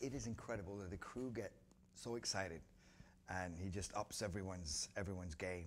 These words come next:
And he's such a good man. Everybody fusses over him, but he doesn't need any fuss. He's like, "Hey, I'm here, I'm doing my job, I'm good, we're, we're all right." And he's just in your face, but in the nicest, freshest way. He's got a great sense of humor. And, um,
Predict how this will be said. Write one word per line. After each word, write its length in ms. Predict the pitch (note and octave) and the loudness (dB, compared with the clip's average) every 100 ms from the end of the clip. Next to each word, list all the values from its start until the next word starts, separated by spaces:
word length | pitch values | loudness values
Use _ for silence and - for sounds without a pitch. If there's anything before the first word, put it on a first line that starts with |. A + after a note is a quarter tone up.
| E2 | -2
And 100 | G2 | -2
he's 140 | F#2 | 0
such 240 | - C3 - | 0 0 -2
a 60 | |
good 220 | E2+ G2+ | 0 0
man. 160 | F#2+ F#2+ | 2 2
Everybody 260 | B2 A2 F#2+ | 4 4 2
fusses 540 | - - A2 - A2 | 0 2 4 4 4
over 260 | G#2+ G#2+ A2+ | 4 4 2
him, 100 | G#2 | 2
but 120 | G#2+ | 0
he 60 | G#2 | 0
doesn't 300 | A2 G#2+ G#2+ | 0 0 -2
need 240 | A2 A2+ - | 0 0 0
any 200 | F#2 F2+ | 0 -2
fuss. 400 | - F2+ - - | 0 0 0 -2
He's 100 | F2+ | 0
like, 140 | G2 A#2 | 0 2
"Hey, 140 | B2+ - - | 0 2 4
I'm 140 | A2 | 10
here, 160 | A#2 G2 | 12 10
I'm 100 | F#2+ | 10
doing 220 | A#2+ A2+ | 10 10
my 80 | G2+ | 10
job, 300 | G#2+ G2 - | 10 10 10
I'm 160 | G#2 G#2+ | 10 10
good, 240 | A#2 G#2 G2+ | 8 8 6
we're, 160 | G#2+ G2 | 4 10
we're 180 | G2+ | 12
all 120 | G2+ G2 | 12 12
right." 180 | G2 - - - - - - | 12 8 0 -4 -6 -6 4
And 100 | G#2+ | 8
he's 140 | G2+ | 8
just 280 | - B2 - - | 6 4 4 4
in 180 | C3+ B2+ | 6 6
your 140 | A2 | 4
face, 400 | - - A#2+ A2 | 6 8 8 8
but 160 | - A#2+ | 6 8
in 100 | B2 | 8
the 80 | |
nicest, 560 | B2 C3+ C#3 - B2 - | 8 8 8 8 8 6
freshest 580 | - B2 B2 B2 A2 - | 8 10 12 10 6 8
way. 180 | A2+ G2+ | 8 8
He's 120 | - | 4
got 120 | A2 | 0
a 40 | |
great 300 | F#2 A2+ A#2 | 4 6 6
sense 220 | - B2 A2 | 8 6 8
of 80 | |
humor. 320 | F#2+ A#2+ A#2 A2 - - - - | 8 10 8 4 -4 -12 -14 0
And, 220 | A2+ A2 A2 | 6 8 8
um, 280 | A2 G#2+ | 8 6